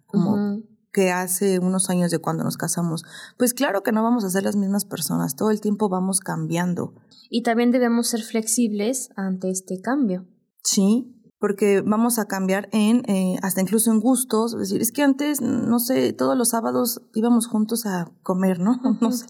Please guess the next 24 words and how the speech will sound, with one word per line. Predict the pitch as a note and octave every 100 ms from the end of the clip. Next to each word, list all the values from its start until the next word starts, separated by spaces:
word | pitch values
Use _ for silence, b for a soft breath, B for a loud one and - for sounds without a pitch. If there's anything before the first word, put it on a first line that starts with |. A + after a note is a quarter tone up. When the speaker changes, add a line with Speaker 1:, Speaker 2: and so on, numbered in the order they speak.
| _
Speaker 1:
Y | A3+
a | A3
lo | A3
mejor | A3+ C4+
llega | C#4 C#4+
un | D4
momento | C4 A#3+
que | B3
dices, | C4 B3 A3+
"No, | B3 C4+ D4+
porque | A#3 G3+
ahora | A3+ C4
lo | C4
que | A#3
quiero | G3+ A#3+ C4 B3
es, | A#3 B3+ B3 - _ -
pues, | F#3 F3+ -
ir | - A3
a | A3+ G#3 F3 C3+ - -
hacer | E3+ F#3+
senderismo | A#3+ G#3 F3+ G3 F#3+ D#3+ -
con | D#3+ D#3+ D#3 E3
mis | E3+ E3+
amigos". | E3+ F#3+ F3 E3+